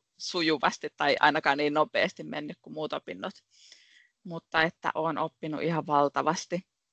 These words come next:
Että varmasti niinku oon kehittänyt myös omaa sellaista resilienssiä, mitä on tullut, että kun kaikki ei aina mene ihan nappiin ja joskus jotakin asioita joutuu työstämään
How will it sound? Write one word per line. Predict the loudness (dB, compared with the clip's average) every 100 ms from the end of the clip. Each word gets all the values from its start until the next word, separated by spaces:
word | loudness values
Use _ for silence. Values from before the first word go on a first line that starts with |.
| _ _ _ _ _ _ _
Että | -10 -8 4 4 8
varmasti | 6 6 -4 -4 -4
niinku | -2 -4 -6 -16 -20 -6
oon | 0 0 0 -12 _ _ _ _ _ _ _ _ _
kehittänyt | -2 -2 -2 -2 0
myös | 0 -2 -2
omaa | 2 6 4
sellaista | 4 -2 0 4
resilienssiä, | 4 4 -2 -2 -6 -8 0 2 2 -4
mitä | -6 -2 0
on | 0 -2
tullut, | -4 -2 -2 -2
että | -4 -4
kun | -8 2
kaikki | 2 4 -2
ei | 2
aina | 2 0
mene | -2 0
ihan | 0 -2 2
nappiin | 2 2 _ 0 0 0 0
ja | 0 0 0
joskus | -4 -4 -10 -8
jotakin | -6 -4 0
asioita | 0 2 2 2
joutuu | -2 -2 -6
työstämään | -2 -2 -2 -4